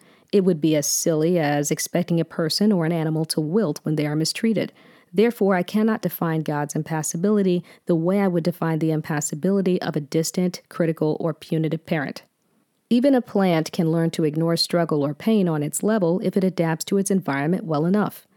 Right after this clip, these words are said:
I cannot expect God's impassibility to look like that of an emotionally impaired human's. The fact is, God deals with pain and struggle way better than humans do,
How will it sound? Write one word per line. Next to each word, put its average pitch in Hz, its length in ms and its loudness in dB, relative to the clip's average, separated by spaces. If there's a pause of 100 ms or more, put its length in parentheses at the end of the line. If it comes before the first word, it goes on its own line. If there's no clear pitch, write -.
(300)
I 175 100 0
cannot 240 380 4
expect 170 500 -2
God's 151 280 -2
impassibility 160 720 0
to 175 140 -4
look 202 220 0
like 160 200 -2
that 151 180 0
of 147 80 -2
an 156 100 0
emotionally 165 640 0
impaired 156 400 -2
human's. 190 500 0 (400)
The 175 100 2
fact 220 420 2
is, 143 260 0
God 190 340 0
deals 160 260 0
with 147 120 -4
pain 175 200 0
and 151 120 0
struggle 160 540 -2
way 202 360 0
better 143 240 -2
than 165 180 2
humans 220 360 2
do, 143 320 -2